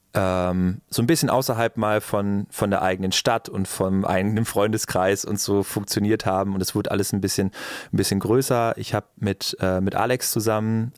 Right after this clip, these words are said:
ähm, mehrere Jahre Musik gemacht und hab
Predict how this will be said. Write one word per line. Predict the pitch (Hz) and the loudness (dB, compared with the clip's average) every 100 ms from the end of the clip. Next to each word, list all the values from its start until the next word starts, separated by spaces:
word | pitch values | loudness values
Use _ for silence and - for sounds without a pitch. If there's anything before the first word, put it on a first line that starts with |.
| - | -4
ähm, | 95 98 98 98 - | 0 0 0 -2 -2
mehrere | - 101 104 101 | -2 0 0 2
Jahre | 98 95 98 101 98 _ | 2 2 2 0 -2 _
Musik | - 101 101 110 | -4 -2 0 -2
gemacht | 127 117 110 110 - - - - - _ - | 0 0 0 -4 -10 -14 -14 -14 -18 _ -2
und | 98 98 98 95 95 - - - _ - - - | 2 2 2 2 2 0 -4 -8 _ -20 -18 -4
hab | 107 104 | -4 -4